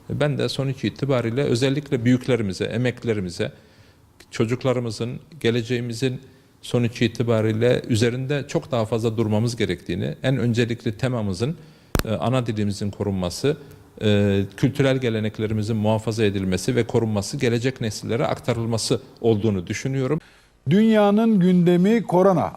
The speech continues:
Speaker 2: olabilir ama Avrupalı Türklerin gündemi koronadan daha fazla şu otomatik bilgi paylaşımı, neler olacak, neler bitecek, en fazla merak edilen konu bu. Yani altı milyon Avrupalı Türk'ü yakından ilgilendiren bir mevzu.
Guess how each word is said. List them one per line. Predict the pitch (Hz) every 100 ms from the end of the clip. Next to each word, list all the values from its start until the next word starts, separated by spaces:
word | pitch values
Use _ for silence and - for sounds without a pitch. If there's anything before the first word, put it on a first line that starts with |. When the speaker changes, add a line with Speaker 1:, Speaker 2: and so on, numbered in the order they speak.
| -
Speaker 2:
olabilir | 123 151 143 131 143 143 - -
ama | 110 113
Avrupalı | 120 110 117 110
Türklerin | 95 113 - 110 107 104
gündemi | 104 110 107 110 135 156
koronadan | - 117 117 107 92 95
daha | 92 113
fazla | 104 95 87 123 117
şu | - 139
otomatik | - 101 107 98 90 110 98
bilgi | 95 95 113
paylaşımı, | 98 87 80 - 85 82 78
neler | 104 120
olacak, | 98 82 73 95 87
neler | 85 92 107 90
bitecek, | - 85 139 139 - - -
en | 160
fazla | 113 92 76
merak | 78 117 123 104
edilen | 82 73 69 64
konu | - 120 139 151
bu. | 156 131
Yani | 117 135
altı | 117 120 - 175
milyon | 139 104 76
Avrupalı | - 110 92 101 90
Türk'ü | - - 151 165 165 - _
yakından | 135 123 143 120 98
ilgilendiren | 90 131 120 110 107 117 156
bir | 139
mevzu. | 135 113 110